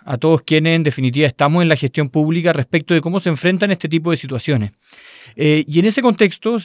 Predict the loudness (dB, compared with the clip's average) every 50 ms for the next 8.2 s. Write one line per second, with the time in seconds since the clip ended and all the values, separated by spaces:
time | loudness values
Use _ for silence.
0 | -8 _ -10 -8 -8 -4 -4 -2 0 2 2 4 4 2 2 2 0 -2 -2 -4
1 | -4 -2 -2 0 0 0 0 2 2 2 2 2 0 0 -2 -4 -6 -4 -4 -4
2 | -4 -2 -2 -2 -2 -4 -2 -2 -2 -2 -2 -4 -4 -4 -4 0 4 4 2 2
3 | 0 _ _ _ _ -20 -20 -20 -20 -20 _ _ -2 0 0 2 2 2 4 4
4 | 4 4 4 4 2 2 0 -2 0 0 0 0 0 -2 -2 -2 0 -2 -2 0
5 | 2 2 4 4 2 2 0 0 2 0 2 0 0 0 0 0 0 0 0 0
6 | 0 0 0 0 2 2 2 2 2 2 2 0 0 0 0 -2 -2 0 0 2
7 | 2 2 2 2 2 2 2 2 2 0 0 -2 -4 -2 -2 -2 0 0 0 0
8 | 0 0 0 -4